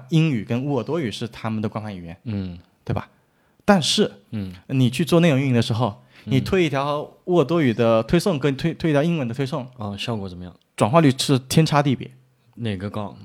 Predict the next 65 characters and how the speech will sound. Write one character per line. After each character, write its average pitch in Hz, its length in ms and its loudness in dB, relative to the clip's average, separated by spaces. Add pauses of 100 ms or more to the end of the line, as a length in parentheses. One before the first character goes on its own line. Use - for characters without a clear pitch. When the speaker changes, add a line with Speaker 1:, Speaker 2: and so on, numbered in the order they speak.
(300)
Speaker 1:
肯 120 100 -2
定 127 80 0
是 127 220 -4
当 120 220 -4
地 117 80 -2
语 98 80 -4
言 95 200 -12
更 104 120 -4
高。 - 0 -
Speaker 2:
当 135 80 6
地 104 80 2
语 - 20 -4
言 104 340 -4
更 90 140 -20
高。 104 680 -12
哎 113 60 -10 (100)
呀。 87 120 -16 (240)
Speaker 1:
对， 220 160 0
其 - 160 -4
实 208 140 -2
有 180 140 0
点 151 120 -2
像 147 300 -4
中 262 180 -4
国 127 160 -2
这 127 120 -6
种 107 120 -6
情 101 140 -14
况， 123 100 -4
就 139 80 -4
是 131 180 -2
Speaker 2:
嗯。 98 200 -12 (140)
Speaker 1:
大 156 100 0
家 156 60 2
平 131 200 -2
时 127 240 -2 (200)
有 120 100 -4
各 170 100 -2
种 117 140 -6
方 120 180 -6
言， 104 140 -8
上 127 160 -8
海 107 80 -8
话， 117 220 -8 (500)
像 117 100 -4
我 107 60 -4
们， 113 120 -6
Speaker 2:
嗯， - 100 -12
嗯。 107 60 -12
Speaker 1:
我 101 40 -4
们 104 100 -6
潮 110 120 -8
汕 120 100 -8
话、 113 160 -4
广 98 100 -8
东 110 120 -4
话， 151 200 -6 (260)
Speaker 2:
嗯。 113 120 -6
Speaker 1:
对 104 60 -2
吧？ 95 180 -4 (220)
这 147 100 -2
种 104 220 -6
形， 104 280 -10
形 - 300 -12
式。 104 180 -6